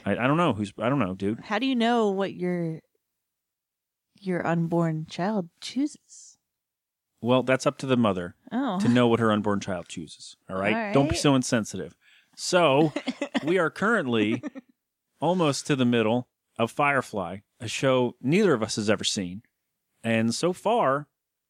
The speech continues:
Speaker 1: really enjoying it, gotta say.
Speaker 2: Yeah, I'm glad. I'm
Speaker 1: Yes,
Speaker 2: glad
Speaker 1: you
Speaker 2: we're
Speaker 1: have to
Speaker 2: doing
Speaker 1: say
Speaker 2: this.
Speaker 1: things. We're on, well, I was gonna say we're
Speaker 2: <laughs> I
Speaker 1: on
Speaker 2: was
Speaker 1: radio.
Speaker 2: trying to
Speaker 1: We're,
Speaker 2: form a sentence.
Speaker 1: we're almost.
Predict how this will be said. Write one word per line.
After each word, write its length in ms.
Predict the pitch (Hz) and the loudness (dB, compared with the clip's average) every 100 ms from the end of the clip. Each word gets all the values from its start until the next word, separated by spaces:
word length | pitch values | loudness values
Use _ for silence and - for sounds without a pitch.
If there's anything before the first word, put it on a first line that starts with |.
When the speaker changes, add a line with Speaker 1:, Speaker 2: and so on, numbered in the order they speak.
| _ | _
Speaker 1:
really 380 | 104 117 139 135 | -10 -2 0 2
enjoying 400 | 131 120 127 110 | 0 2 0 0
it, 100 | 85 - | -4 -6
gotta 220 | 107 101 | -4 -4
say. 340 | - 92 - _ _ _ _ _ _ _ _ _ _ _ _ _ _ | -6 -8 -10 _ _ _ _ _ _ _ _ _ _ _ _ _ _
Speaker 2:
Yeah, 240 | 196 180 160 | -4 -2 -2
I'm 100 | 190 | 2
glad. 160 | 202 - | 4 4
I'm 260 | 185 180 - _ - | 2 0 -6 _ -6
Speaker 1:
Yes, 180 | 127 | -2
Speaker 2:
glad 100 | 147 165 | 0 2
Speaker 1:
you 60 | |
Speaker 2:
we're 40 | - | 0
Speaker 1:
have 80 | - | 0
to 60 | |
Speaker 2:
doing 100 | 170 160 | 0 0
Speaker 1:
say 140 | 165 | -2
Speaker 2:
this. 100 | - | 0
Speaker 1:
things. 300 | 120 101 107 | -2 -2 -2
We're 200 | 117 117 | 0 2
on, 320 | 113 120 123 - - 160 139 | 2 2 0 -4 -2 -2 0
well, 120 | 294 | -2
I 100 | 107 | 0
was 80 | 269 | 0
gonna 140 | 135 131 | 0 0
say 160 | 135 | 0
we're 80 | 240 | 2
Speaker 2:
<laughs> 20 | |
I 40 | 254 | 2
Speaker 1:
on 40 | |
Speaker 2:
was 80 | - | 2
Speaker 1:
radio. 140 | 117 330 | 2 2
Speaker 2:
trying 120 | 302 | 0
to 40 | 294 | 0
Speaker 1:
We're, 20 | |
Speaker 2:
form 240 | 370 349 302 | 0 0 0
a 60 | |
sentence. 460 | 294 381 339 320 233 | 0 0 0 -2 0
Speaker 1:
we're 140 | 240 | 0
almost. 540 | 233 123 110 80 - | 2 2 0 -2 -6